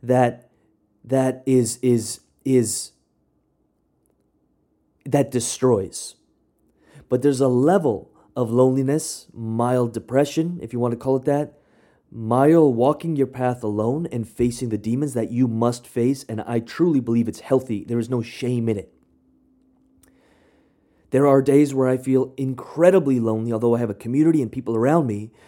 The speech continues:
because there are some things you must walk alone and do.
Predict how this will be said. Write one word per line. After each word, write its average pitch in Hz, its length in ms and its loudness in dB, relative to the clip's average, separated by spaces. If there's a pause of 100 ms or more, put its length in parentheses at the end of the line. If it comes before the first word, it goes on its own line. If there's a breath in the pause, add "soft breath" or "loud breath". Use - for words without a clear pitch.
because 120 260 0
there 127 160 2
are 120 60 2
some 135 380 -4
things 131 320 -4
you 123 60 0
must 120 380 -4
walk 123 260 -6
alone 131 300 -4
and 107 140 -6
do. 131 320 -6